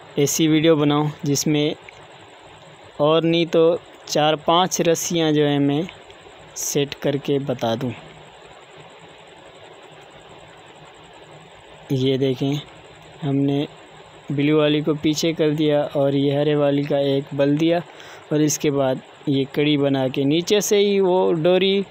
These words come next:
होगी, बस उसको खींचना है कड़ी में से, कुंडी बनानी है बस।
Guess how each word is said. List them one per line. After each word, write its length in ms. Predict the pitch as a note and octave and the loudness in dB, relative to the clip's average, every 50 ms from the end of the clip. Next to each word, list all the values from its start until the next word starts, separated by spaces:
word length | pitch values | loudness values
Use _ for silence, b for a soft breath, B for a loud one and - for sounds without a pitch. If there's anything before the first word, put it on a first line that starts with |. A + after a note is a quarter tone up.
| - | -2
होगी, 260 | E3 E3 F3 F3 F3+ | 0 0 2 2 2
बस 260 | F3+ F3+ F#3 F3 - G3 | 2 2 0 0 -2 -4
उसको 280 | E3 - - - F3 E3 | -8 -4 -4 -4 -4 -2
खींचना 440 | - - E3 E3 D#3+ - F3+ F3 | -2 -2 -2 -2 -2 -2 -2 -2
है 80 | E3+ E3 | -2 -2
कड़ी 280 | D3+ - E3 D#3+ E3 E3 | -2 -2 0 0 0 0
में 160 | E3 D#3 C#3+ | 0 0 -2
से, 180 | C3 - C3 B2+ - - - - - - B B B B B B B B - - - - - | -2 -4 -6 -10 -10 -16 -20 -20 -20 -20 B B B B B B B B -20 -20 -20 -6 -2
कुंडी 300 | D#3 D#3 E3+ F3+ G3+ G3 | 0 0 2 2 2 2
बनानी 460 | F3+ F#3 E3+ D#3+ D#3 D#3 D#3 D3+ D3+ | 2 2 2 2 2 2 2 2 0
है 140 | D3 D3+ D#3 | 0 0 -2
बस। 280 | D#3 C#3+ C#3+ - - | -2 -2 -4 -4 -8